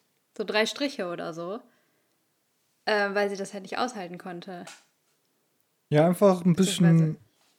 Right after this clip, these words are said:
Speaker 2: Bisschen, bisschen betäuben vorher und dann passt das.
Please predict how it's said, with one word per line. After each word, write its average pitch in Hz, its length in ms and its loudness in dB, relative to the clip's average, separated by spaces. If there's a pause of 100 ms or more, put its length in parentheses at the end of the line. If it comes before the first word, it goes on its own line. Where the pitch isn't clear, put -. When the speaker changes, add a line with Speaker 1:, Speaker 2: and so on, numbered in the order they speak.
Speaker 2:
Bisschen, 139 480 -2
bisschen 131 220 -8
betäuben 165 400 4
vorher 151 360 2
und 143 100 0
dann 127 180 -4
passt 123 260 -4
das. 107 80 -10